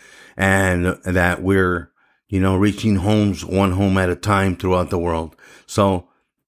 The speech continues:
to God be the glory. We wanna begin today with the word, God's word, Mark five, Mark chapter five, verse twenty-one. And I read, "Now when Jesus had crossed over again to the boat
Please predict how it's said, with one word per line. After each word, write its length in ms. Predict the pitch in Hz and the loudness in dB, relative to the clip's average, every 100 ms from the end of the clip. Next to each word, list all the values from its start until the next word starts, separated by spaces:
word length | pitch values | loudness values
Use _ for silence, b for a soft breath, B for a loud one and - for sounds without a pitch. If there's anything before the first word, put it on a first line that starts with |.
| _ | _
to 100 | - | -8
God 260 | 92 104 101 | -2 0 2
be 80 | 107 | 0
the 140 | 104 | 0
glory. 480 | 90 95 92 90 80 - _ _ _ b b b - | 0 0 0 -2 -6 -16 _ _ _ b b b -4
We 80 | 127 | 0
wanna 240 | 156 175 | 2 2
begin 340 | 139 101 123 120 | 0 0 0 0
today 320 | 113 110 110 | 0 0 0
with 340 | 104 101 - - | -2 -4 -6 -4
the 140 | 98 | -4
word, 360 | 90 107 107 95 | 0 0 -2 -2
God's 240 | 110 104 | -2 -2
word, 400 | 92 110 107 104 b b b - | -2 0 0 -4 b b b -4
Mark 280 | 101 120 104 | 0 0 0
five, 600 | 117 117 117 113 - _ b b _ _ _ _ _ _ _ _ _ - _ _ _ _ | 0 2 0 -2 -10 _ b b _ _ _ _ _ _ _ _ _ -20 _ _ _ _
Mark 260 | 107 120 120 | 0 0 0
chapter 340 | 127 113 - | 0 0 -2
five, 440 | 107 117 110 110 104 | -4 0 0 0 0
verse 280 | 107 104 - | 0 0 -4
twenty-one. 600 | 110 104 95 95 82 - b b | -4 -4 -2 -4 -8 -14 b b
And 160 | 98 101 | -2 0
I 80 | 104 | 0
read, 420 | 101 92 80 - _ _ B B B 123 | 0 -4 -6 -16 _ _ B B B 0
"Now 180 | 131 123 | 2 4
when 180 | 120 | 2
Jesus 360 | 104 147 147 147 | -2 -4 -2 0
had 160 | 135 - | 0 0
crossed 340 | 131 120 - | -2 -2 -2
over 240 | 127 120 | -2 0
again 320 | 113 98 110 101 | -2 -2 -4 -2
to 160 | 113 | -4
the 120 | 101 | -4
boat 360 | 85 117 113 | 0 0 0